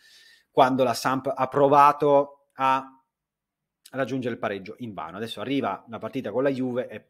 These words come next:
poi lo scontro salvezza col Venezia. Mi permetto di dire, non è ancora arrivato il momento di andare a cercare i colpevoli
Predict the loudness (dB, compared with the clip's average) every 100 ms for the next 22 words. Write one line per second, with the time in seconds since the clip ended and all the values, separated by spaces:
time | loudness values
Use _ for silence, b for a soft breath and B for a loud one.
0 | _ -8 -6 -8 -10 -12 -14 -18 -4 0
1 | 0 0 -6 -6 -6 -6 -8 -10 -14 b
2 | b b b -8 -4 -2 -2 -4 -8 -4
3 | -4 -4 _ _ _ _ _ -6 -2 0
4 | 0 -2 0 0 0 0 -2 -6 _ _
5 | _ -6 -2 0 -2 6 8 10 8 6
6 | 8 8 6 -2 -4 -6 -6 -8 -6 -6
7 | -4 -6 -4 -2 -2 -4 -8 -12 -10 -10
8 | -8 -10 -12 -14 -18 -12 -12 -12 -14 -14
9 | -10 -8 -6 -6 -8